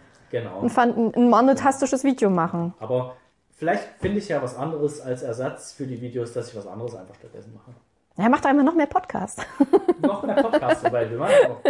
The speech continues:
Speaker 1: zwei andere Podcasts. <laughs>
Speaker 2: Ja. Ja, oder?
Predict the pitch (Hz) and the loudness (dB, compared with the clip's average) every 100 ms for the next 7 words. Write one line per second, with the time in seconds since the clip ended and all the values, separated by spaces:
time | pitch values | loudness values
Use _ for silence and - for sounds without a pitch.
0 | - 294 - 277 196 - - 165 - 120 | 4 2 2 -2 -2 -6 -4 -4 -4 -6
1 | 113 113 - - - 247 247 - 339 294 | -8 -10 -12 -14 -2 -2 -2 -6 -8 -10
2 | - _ _ _ _ - 359 - - - | -14 _ _ _ _ -2 -2 -4 -14 -16
3 | - - 494 247 202 254 - _ _ _ | -18 -6 0 2 2 -2 -10 _ _ _
4 | _ _ _ _ _ _ 214 220 202 240 | _ _ _ _ _ _ 4 6 6 6
5 | 254 | 4